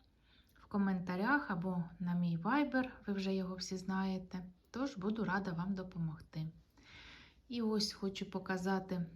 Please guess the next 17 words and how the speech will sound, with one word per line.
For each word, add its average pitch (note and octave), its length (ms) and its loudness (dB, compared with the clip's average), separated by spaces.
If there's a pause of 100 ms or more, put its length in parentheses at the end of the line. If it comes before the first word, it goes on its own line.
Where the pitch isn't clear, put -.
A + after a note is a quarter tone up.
(100)
знайшла F#3+ 500 2
також F#3 500 -2
і F#3+ 80 -4
таку F3+ 400 -2 (680)
милу F#3+ 280 6
статуеточку E3+ 1000 0 (160)
куниці. E3+ 800 4 (1800)
Немає F#3 400 4
клейма, G#3 480 6
але G#3 240 4
це A3+ 200 0
полонне, D#3+ 800 0
із F3+ 260 -6
серії A#3 400 2
"Лісові F#3 420 0
друзі", E3 520 0 (520)
звірі. E3+ 560 0